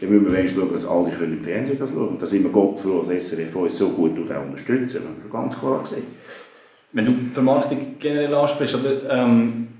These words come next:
Speaker 2: sind wir sp-, also auch als Athleten gesponsert werden, das war ja auch eine lange Diskussion gewesen, dass das gewisse wollen, gewisse nicht. Gehört das mittlerweile dazu? Ist das irgendwie mittlerweile auch an-, also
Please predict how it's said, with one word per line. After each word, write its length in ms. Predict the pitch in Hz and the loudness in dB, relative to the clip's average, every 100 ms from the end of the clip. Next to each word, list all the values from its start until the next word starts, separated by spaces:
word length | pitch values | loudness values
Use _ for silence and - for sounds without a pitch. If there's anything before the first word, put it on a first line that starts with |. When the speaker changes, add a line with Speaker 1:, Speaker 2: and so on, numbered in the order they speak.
| - - | -20 -8
Speaker 2:
sind 140 | 131 | -2
wir 80 | 120 | -2
sp-, 160 | 120 - | -2 -4
also 400 | 117 113 110 110 | -2 0 0 0
auch 180 | 113 110 | 2 4
als 100 | 107 | 2
Athleten 440 | 107 120 135 120 | 0 2 2 0
gesponsert 560 | - - 135 139 139 139 | -4 0 2 2 0 2
werden, 160 | 127 107 | 2 2
das 80 | 110 | 2
war 40 | |
ja 160 | 113 127 | 2 4
auch 220 | 127 117 | 2 0
eine 360 | - - - 123 | -4 -6 -6 -2
lange 280 | 120 139 | 0 2
Diskussion 600 | 127 127 127 - 131 131 127 | 0 -2 -4 -2 0 0 -2
gewesen, 180 | - 123 | -6 -6
dass 120 | 123 | -6
das 120 | 113 | -6
gewisse 260 | 113 110 - | -6 -4 -2
wollen, 220 | 120 123 | 0 0
gewisse 300 | 120 101 107 | -2 -2 0
nicht. 280 | 120 120 120 - - - _ _ _ _ _ _ | 0 0 -4 -10 -18 -20 _ _ _ _ _ _
Gehört 240 | 131 135 | 0 2
das 100 | 139 | 2
mittlerweile 600 | 127 139 - 127 120 117 | 2 2 2 2 4 2
dazu? 320 | 117 - 165 | 0 -4 2
Ist 220 | 180 151 135 | 4 4 0
das 120 | 127 | -4
irgendwie 320 | 117 120 120 | -4 -4 -2
mittlerweile 420 | 120 120 123 117 | -2 -2 -2 0
auch 100 | 113 | 0
an-, 140 | 127 - | -2 -2
also 200 | - | -2